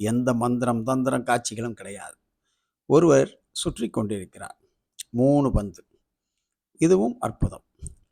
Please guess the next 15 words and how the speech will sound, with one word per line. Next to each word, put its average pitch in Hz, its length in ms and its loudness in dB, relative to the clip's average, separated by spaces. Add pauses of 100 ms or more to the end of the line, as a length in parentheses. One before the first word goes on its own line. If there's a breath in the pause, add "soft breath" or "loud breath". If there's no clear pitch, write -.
இப்படி 147 340 2 (680)
ஏகப்பட்ட 170 640 6 (1600)
தந்திர 190 340 4
மந்திர 151 360 4
காட்சிகளை 123 560 0 (240)
நாம் 113 280 -4
காணலாம். 110 500 -2 (460)
அதுதான் 139 440 0
சர்க்கஸ். - 520 -6 (680)
சர்க்கஸில் 127 880 0 (1040)
பாருங்கள், 123 480 4
ஒரு 127 220 0 (560)
ரோலரை 147 460 6
வைத்துக்கொண்டு 127 640 0 (1160)
அதை 147 280 2